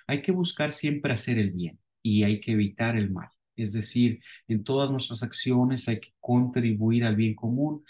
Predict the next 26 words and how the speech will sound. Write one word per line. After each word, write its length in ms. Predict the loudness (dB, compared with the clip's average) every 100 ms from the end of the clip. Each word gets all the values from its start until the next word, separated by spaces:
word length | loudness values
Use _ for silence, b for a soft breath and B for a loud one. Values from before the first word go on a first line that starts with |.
| B B
hay 160 | -2 0
que 100 | -2
siempre 400 | 0 0 2 0
tener 400 | 2 4 2 -2
co-, 240 | -6 -6 -4 0
eh, 300 | 4 2 0
con 220 | 2 2
solidaridad 680 | 2 0 2 2 2 0 -2
con 180 | -2 0
los 180 | 0 2
más 300 | 0 0 -2
necesitados. 920 | -4 -4 -4 -6 -4 -6 -6 -10 -20 B B B _
Hay 180 | -2 0
veces 380 | 2 0 -2 -4
que 100 | -2
tenemos 640 | 0 0 0 -2 -6 -12 _ -4
dos 340 | 0 0 0
tentaciones. 880 | 0 0 0 0 -2 -2 -6 -14 -16 b _
Distorsionar 1200 | -2 0 0 0 0 0 -2 2 4 4 2 4
nuestra 300 | 2 2 0
defensa, 560 | 0 0 -2 -2 -2 -6
es 80 | -4
decir, 400 | -4 -2 -2 0
que 100 | 2
nos 180 | 2 2
aboquemos 680 | 0 0 0 0 0 -8